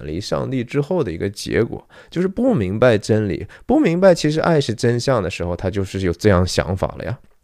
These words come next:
对不对？他说，我呀，我真是讨厌几乎所有的人，我在人身上看不到任何的想法。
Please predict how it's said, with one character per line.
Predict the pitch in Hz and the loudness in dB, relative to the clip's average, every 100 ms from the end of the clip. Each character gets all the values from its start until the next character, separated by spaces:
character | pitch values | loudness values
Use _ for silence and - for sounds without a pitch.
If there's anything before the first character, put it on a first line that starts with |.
| _ _ _ _ _ - | _ _ _ _ _ -8
对 | 92 | -6
不 | 85 | -4
对？ | 85 - - - - - _ - | -6 -8 -20 -20 -20 -20 _ -20
他 | - | -8
说， | 123 135 135 | -2 0 0
我 | 131 92 78 - _ - | 0 -2 -2 -4 _ -10
呀， | 87 - _ _ _ _ _ _ _ _ _ _ _ - | -10 -10 _ _ _ _ _ _ _ _ _ _ _ -6
我 | 92 | -6
真 | - 98 | -4 -6
是 | 101 | -6
讨 | 87 - - 82 | -8 -8 -8 -6
厌 | 85 78 71 - - | -6 -8 -12 -18 -14
几 | 71 | -10
乎 | - 92 | -8 -8
所 | - - 82 113 | -10 -8 2 2
有 | 110 | 2
的 | - | -2
人， | - 50 - - | -18 -20 -20 -14
我 | |
在 | 101 110 | -6 -4
人 | 87 98 | -2 -4
身 | - 104 | -2 -4
上 | 107 98 95 _ - _ - - | -2 -6 -8 _ -20 _ -20 -6
看 | 95 | -6
不 | 87 | -4
到 | 85 | -6
任 | 80 90 | -6 -6
何 | - - | -8 -14
的 | 82 | -14
想 | - - | -14 -16
法。 | 92 | -18